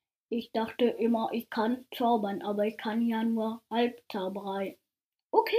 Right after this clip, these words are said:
also das hat Befana gesagt. Das ist sehr interessant. Ja, das muss ich einfach mal sagen. Und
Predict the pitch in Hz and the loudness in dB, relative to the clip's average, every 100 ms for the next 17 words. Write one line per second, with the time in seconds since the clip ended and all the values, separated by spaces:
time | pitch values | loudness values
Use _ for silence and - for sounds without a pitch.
0 | 554 254 226 214 320 427 - - 381 - | 4 2 -2 0 0 0 -4 -2 -2 -2
1 | - 208 - 220 233 285 285 277 240 208 | -10 -8 0 2 2 4 4 4 0 -2
2 | 240 427 - - - - 247 269 262 269 | -2 -4 -6 -12 -8 -8 -6 -6 -4 -6
3 | - 381 208 - - - - - _ _ | -2 0 0 -4 -18 -20 -20 -20 _ _
4 | 247 220 220 - 269 - - 247 254 233 | 0 0 0 0 -2 -2 -8 -6 -2 0
5 | 226 214 214 220 - _ 208 208 214 208 | 0 0 0 -2 -8 _ -4 -2 -2 -2
6 | 220 - - | -2 -2 -4